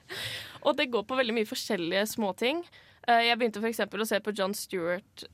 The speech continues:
på The Daily Show. Men litt sånn rett før han slutta, <laughs> så det var litt dumt.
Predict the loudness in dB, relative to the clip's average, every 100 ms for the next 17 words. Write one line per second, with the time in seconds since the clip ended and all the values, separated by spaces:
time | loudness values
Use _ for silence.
0 | -6 -4 -4 -2 -4 -4 -4 -4 -4 -8
1 | -20 _ _ _ _ _ -2 0 0 -6
2 | -8 -4 -4 0 2 2 0 -6 -6 0
3 | 2 0 -2 -4 -4 -2 0 0 -2 0
4 | -2 0 0 0 -2 -2 -4 -6